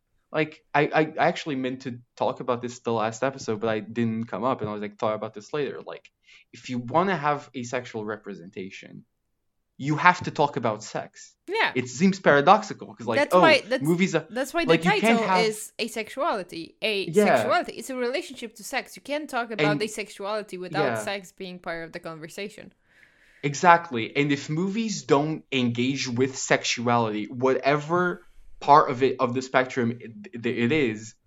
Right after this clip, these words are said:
Speaker 1: you don't have any meaningful relationship for really anyone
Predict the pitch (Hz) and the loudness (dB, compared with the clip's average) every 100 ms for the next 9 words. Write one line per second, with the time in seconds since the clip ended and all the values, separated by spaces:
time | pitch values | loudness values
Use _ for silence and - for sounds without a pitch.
0 | _ _ 120 127 123 135 135 127 123 117 | _ _ -4 0 4 2 6 6 6 -2
1 | - _ _ 131 131 131 135 131 - 123 | -14 _ _ 0 2 2 2 -2 -4 -2
2 | 120 123 123 117 110 - 113 - 123 139 | 0 -2 -4 -6 -6 -2 -2 -2 -2 0
3 | 170 135 113 117 123 120 85 92 101 113 | 0 0 0 2 0 -2 -4 -10 -12 -14